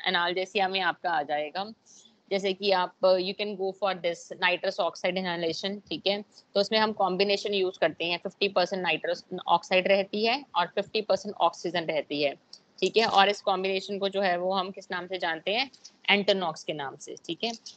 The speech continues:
Then the mixture is stable at normal temperature। ये जो मिक्सचर है नाइट्रस ऑक्साइड का प्लस ऑक्सीजन का, Antonox जिसे आप बोल रहे हो, it is stable at the room temperature। Delivered in cylinders placed in horizontal position, ठीक है।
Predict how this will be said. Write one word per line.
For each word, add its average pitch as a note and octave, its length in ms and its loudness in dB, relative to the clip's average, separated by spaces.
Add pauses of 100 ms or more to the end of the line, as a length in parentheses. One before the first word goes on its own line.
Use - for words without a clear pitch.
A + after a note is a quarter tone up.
(320)
Then A3+ 180 8
the A3+ 160 2
mixture A3+ 300 0
is B3 120 -8
stable G3 300 4
at G3 120 4 (160)
normal F3 340 -2
temperature। E3 500 -4
ये D#3 300 -2
जो G#3 120 -4
मिक्सचर G3+ 320 -2
है F#3+ 340 0
नाइट्रस F3 540 -8
ऑक्साइड F3 440 -4
का F#3+ 100 0
प्लस F#3 280 -2
ऑक्सीजन F3 500 -6
का, F#3+ 220 0
Antonox E3+ 420 -2
जिसे F#3+ 200 -2
आप F3 180 0
बोल D#3+ 220 -2
रहे F3+ 80 2
हो, A3 160 -2
it F#3+ 80 -2
is F#3+ 120 -2
stable E3 320 0
at E3 180 0
the A3 100 2
room F#3 260 -4 (120)
temperature। C3+ 480 -4 (840)
Delivered A#3 440 10
in G#3 520 2 (120)
cylinders F#3 400 4 (120)
placed F#3 320 2
in G3 100 -2
horizontal E3 580 0 (240)
position, D3 500 -6
ठीक F3+ 160 0
है। A3 100 4